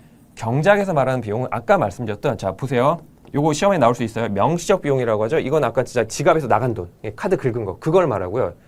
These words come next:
실제적 지출을 말합니다. 실제적인 지출은 아닌데 경제학에선 분명히 대가라고 인정하는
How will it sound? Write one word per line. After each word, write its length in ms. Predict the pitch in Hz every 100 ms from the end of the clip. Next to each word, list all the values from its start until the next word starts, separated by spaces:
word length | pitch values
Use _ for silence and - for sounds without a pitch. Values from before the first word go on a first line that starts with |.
| _
실제적 640 | - 220 214 226 196 151
지출을 280 | 104 - 110
말합니다. 600 | 95 87 90 90 175 214 - - - - -
실제적인 800 | - 233 226 - 233 226 202 202
지출은 460 | 160 120 143 143 139
아닌데 400 | 110 113 151 160
경제학에선 560 | 117 127 131 131 131
분명히 320 | 127 123 123 117
대가라고 560 | 123 117 160 143 127
인정하는 640 | 104 117 120 107 156 226